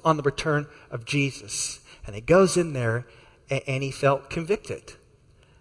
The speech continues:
that his prayers were all consuming on the here and the now. Didn't even give a thought to the return of Christ. And that, that convicts me, convicts many of us,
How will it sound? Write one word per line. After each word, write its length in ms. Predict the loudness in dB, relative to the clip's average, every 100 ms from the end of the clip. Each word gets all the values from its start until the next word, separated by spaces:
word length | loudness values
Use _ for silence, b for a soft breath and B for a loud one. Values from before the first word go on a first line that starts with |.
| _
that 120 | -4 -2
his 120 | -4
prayers 480 | -2 2 4 2 -2
were 200 | -6 -2
all 340 | 0 0 -2
consuming 760 | -10 -10 -8 -6 -8 -8 -10 -12
on 160 | -10 -8
the 80 | -8
here 560 | -8 -4 -2 -2 -4 -14 -20
and 100 | -16
the 60 | -12
now. 400 | -10 -10 -12 -14 -20 _ _ _ _ _ _ _ -10
Didn't 180 | -8 -8
even 140 | -6
give 100 | -4
a 40 | -2
thought 280 | 2 0 0
to 60 |
the 60 | -10
return 240 | -8 -10
of 80 | -10
Christ. 640 | -8 -10 -10 -20 -20 -20 -20 _ _ _ _ _ _ _ _ _ _ _ _ _ -8
And 140 | 0
that, 160 | 0 4
that 160 | 2 2
convicts 340 | 2 0 -2
me, 140 | -4
convicts 340 | -2 -2 -4 -4
many 180 | -4 0
of 80 |
us, 300 | 4 2 0